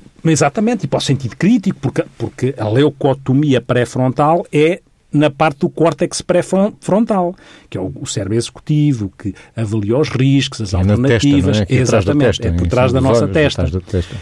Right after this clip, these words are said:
Speaker 2: A leucotomia pré-frontal é uma coisa mais dirigida, é, é, no fundo, o primeiro ensaio da psicocirurgia, que agora, nos tempos atuais, quando nós vemos a evolução,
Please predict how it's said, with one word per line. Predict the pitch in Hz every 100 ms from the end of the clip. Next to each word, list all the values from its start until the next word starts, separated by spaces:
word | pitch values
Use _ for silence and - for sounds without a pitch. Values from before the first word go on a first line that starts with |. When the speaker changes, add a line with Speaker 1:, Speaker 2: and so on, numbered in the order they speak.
| - - -
Speaker 2:
A | 190
leucotomia | 247 240 - 190 - 165 147
pré-frontal | 135 131 127 131 113 107 92 92 127 - _ _ -
é | 151 151 180 -
uma | 156
coisa | 151 170 156
mais | 165 175 175 131
dirigida, | 131 165 156 113 147 143 135 131 139 - _ - - _
é, | 135 127 131 139
é, |
no | 151
fundo, | 143 - 185 196 190 202
o | 165
primeiro | 135 151 170 185
ensaio | 160 180 180
da | 185
psicocirurgia, | - - 226 - 190 - - 180 175 143 160 143 131 131 _ _ _ _ -
que | 147
agora, | 143 117 113 101 98
nos | 117 -
tempos | 135 120 131
atuais, | 131 117 104 95 98 -
quando | 101 104
nós | 151 170
vemos | 139 143 123
a |
evolução, | 127 110 107 - 92 85